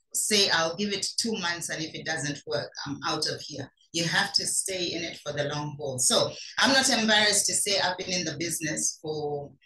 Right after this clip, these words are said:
uh, over twenty-five years. It's actually, uh, I think, twenty-eight or something like that. And I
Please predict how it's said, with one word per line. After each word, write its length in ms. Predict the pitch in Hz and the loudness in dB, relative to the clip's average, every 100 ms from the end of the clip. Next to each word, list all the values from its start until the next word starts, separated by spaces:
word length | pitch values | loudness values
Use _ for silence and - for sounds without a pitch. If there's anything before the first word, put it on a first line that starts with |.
| _ _ _ _ 143 | _ _ _ _ 0
uh, 340 | 151 147 143 - | 2 4 2 0
over 380 | 190 185 175 160 | -2 0 0 -2
twenty-five 720 | - 165 170 170 156 151 147 | -2 -4 -4 -4 -2 -2 -2
years. 380 | 160 156 131 131 | -2 -2 -2 -2
It's 140 | - | 0
actually, 480 | 156 - 147 143 135 | 0 -2 -4 -6 -6
uh, 80 | - - - - | -10 -12 -18 -14
I 40 | |
think, 240 | 139 170 - | -10 -10 -6
twenty-eight 600 | 160 156 147 - 165 - | -4 -4 -6 -6 -6 -4
or 60 | 123 | -4
something 400 | - 139 - 131 | -2 -4 -8 -12
like 220 | 123 - | -12 -12
that. 180 | - - 269 | -12 -6 -4
And 100 | 285 | 0
I 220 | 320 320 | 2 2